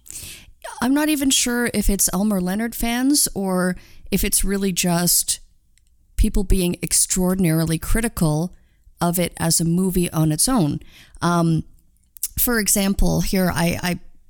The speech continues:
I had to write this quote down from a Michael Compton of, uh,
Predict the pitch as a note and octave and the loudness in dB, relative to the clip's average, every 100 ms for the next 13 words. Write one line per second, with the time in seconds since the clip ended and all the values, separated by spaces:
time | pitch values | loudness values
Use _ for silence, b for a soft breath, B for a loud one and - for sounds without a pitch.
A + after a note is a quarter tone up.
0 | - E3 - A#3+ B3 A#3 F#3+ F#3+ - E3+ | -6 -4 0 0 0 0 0 -2 0 0
1 | - - E3 - D#3 D#3 D#3 D#3+ B B | 2 2 0 0 2 4 4 4 B B
2 | B - F#3 D#3+ D#3+ E3 E3 D#3+ F3 - | B -2 2 4 4 2 2 2 2 -2
3 | E3+ - E3 E3 - D#3 - - b b | 0 2 2 0 -2 -2 -4 -8 b b
4 | b - E3 D#3+ D3+ D#3 D#3 D3+ | b -2 2 2 2 2 2 0